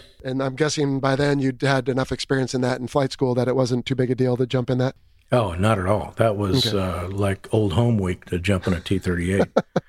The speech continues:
Speaker 1: <laughs> Great.
Speaker 2: Jump in, push buttons, throw the throttle up, and drop the flaps, and away you go.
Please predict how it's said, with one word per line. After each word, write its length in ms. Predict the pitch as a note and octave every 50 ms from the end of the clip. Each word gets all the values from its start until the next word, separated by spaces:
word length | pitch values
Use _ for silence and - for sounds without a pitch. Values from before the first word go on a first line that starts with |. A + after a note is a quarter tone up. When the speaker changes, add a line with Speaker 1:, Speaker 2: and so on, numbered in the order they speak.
| _ - - _ -
Speaker 1:
<laughs> 720 | E3 E3+ E3+ - - - - - - - - - - _
Great. 220 | - C3 D3 D#3 A2+
Speaker 2:
Jump 200 | G2 F#2 F2+ -
in, 140 | G2+ G2 F2+
push 260 | - - A2 F#2+ -
buttons, 380 | - G#2 G#2 G2+ G2 F#2+ F#2 -
throw 180 | - A2 G#2
the 80 | G2 F#2
throttle 400 | - - G#2 G2+ G2+ F#2+ F#2 G2
up, 160 | G2+ G2 -
and 220 | G#2+ F#2+ F2 F2
drop 260 | F2+ F#2 G#2 G#2 - -
the 60 | -
flaps, 480 | - - - A2 G#2+ A2 A2 - -
and 100 | - F#2+
away 160 | F#2 G2 G2+ G2
you 80 | F#2+
go. 240 | F#2 G2+ A2 F#2